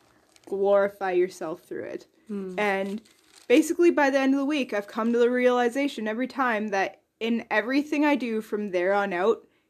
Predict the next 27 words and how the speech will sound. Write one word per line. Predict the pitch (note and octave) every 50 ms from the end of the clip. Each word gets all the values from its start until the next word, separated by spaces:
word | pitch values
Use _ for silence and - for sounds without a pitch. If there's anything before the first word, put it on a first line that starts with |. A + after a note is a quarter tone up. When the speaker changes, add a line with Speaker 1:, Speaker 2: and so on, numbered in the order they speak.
| _ _ -
Speaker 1:
it's | A3 A3 G#3+ - _ _ - - - - _ _
to | - - A#3+
bring | F#3 G#3+ G#3 G#3+ A3 A3
God's | G#3 G3 G3 F#3+ F#3
glory, | - - G3 F#3+ F#3+ F#3+ F#3
because | G3 - - A3 G3+ -
I | G#3 G3+
can't | G3+ - - B3 A3+ A3 G#3+ G3+ - - -
do | G#3+ G3+ G3
anything. | F#3+ F#3 F#3 F#3 F#3 - F3+ D#3+ - - A3 - _ _ _ _ _ -
I | - C#4+ F#4+
can't | - - C4 A#3 A#3 B3 B3
do | D4 D#4 D#4
anything | D#4 D#4+ D#4+ E4 E4+ D4+
in | E4 D#4+
that | D#4+ E4 E4 C4 C4+
state | - - - E4+ E4+ E4+ - - _ _ _ -
of | D4+ D#4 D#4 D#4+ D4+ - -
mentality. | C#4 D4 D4+ C#4 C4+ C#4 D4+ D4 D4+ E4 F4+ F#4 F#4+ F#4 F4+ - _ _ _ _ _ -
Like, | - A3 G#3+ G3+ G3 G3+ - - -
I'm | - G#3+ G#3+ A3 G#3+
just | F#3 F#3+ - E3 D#3+
a | F3+
Speaker 2:
Mm-hmm. | F3+
Speaker 1:
wreck. | G3 A#3 C4+ C#4 - - - - _ _ _ _ _ _ _ _ -
I | - G#3 G3+ G3 G3 F#3 -
can't | - - G#3+ G#3+ G#3+ G#3+ G3+